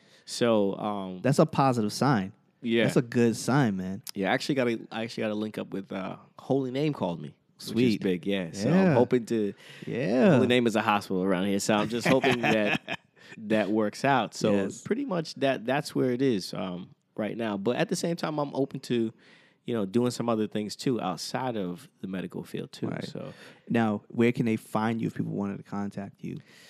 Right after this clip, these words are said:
Speaker 1: So the company is called Respiratory Stat, uh,
Speaker 2: Mm-hmm.
Speaker 1: based out of New Jersey.
Speaker 2: All right.
Speaker 1: Um, respiratory stat L L C dot com.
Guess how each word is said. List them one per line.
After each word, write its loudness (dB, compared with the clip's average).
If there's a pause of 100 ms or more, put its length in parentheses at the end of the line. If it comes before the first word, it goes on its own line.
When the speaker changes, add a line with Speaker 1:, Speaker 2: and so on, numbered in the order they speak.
(180)
Speaker 1:
So 0
the 2
company -2
is 0
called 2
Respiratory -4
Stat, -4
uh, -4
Speaker 2:
Mm-hmm. -4
Speaker 1:
based -4
out -2
of -4
New -4
Jersey. -2 (180)
Speaker 2:
All -10
right. -6
Speaker 1:
Um, -10 (160)
respiratory -8
stat -8
L -4
L -6
C -8
dot -8
com. -6